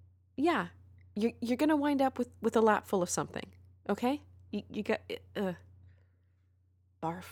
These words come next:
I never under-, I feel sorry for women and gay men because that's a lot of work, what you guys have to do with that thing. With a, like, putting a penis in your mouth, it's not just, like, you just kinda, like,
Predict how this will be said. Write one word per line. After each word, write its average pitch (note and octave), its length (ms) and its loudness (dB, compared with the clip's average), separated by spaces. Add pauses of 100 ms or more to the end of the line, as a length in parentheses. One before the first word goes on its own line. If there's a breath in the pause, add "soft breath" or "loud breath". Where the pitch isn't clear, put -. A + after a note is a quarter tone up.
(400)
I G3+ 80 2
never D#4+ 260 0
under-, F4+ 280 -4
I A3 80 -2
feel F4+ 220 0
sorry A3 360 0
for B3 180 0
women A3+ 300 0
and G#3+ 100 -2
gay G#3+ 160 2
men G#3+ 280 -2
because A3 260 -2
that's C4+ 280 0
a G4+ 40 0
lot C4+ 240 2
of A#3 160 -6
work, - 380 -4 (100)
what - 140 -4
you F#3 100 -6
guys - 240 -4
have F3+ 140 -6
to - 80 -4
do C#3 240 -4
with E3 140 -8
that - 180 -4
thing. - 240 -10 (920 soft breath)
With - 140 -10
a, - 40 -14 (280)
like, G#3 260 -2
putting B3+ 240 2
a A3+ 60 4
penis A3 340 0
in C4 60 0
your C4 100 0
mouth, C#4+ 260 -2
it's - 180 -4
not D#4+ 160 0
just, - 200 -2
like, B3 260 0
you A#3 80 0
just G#3+ 180 -2
kinda, F3 360 0
like, G#3 220 2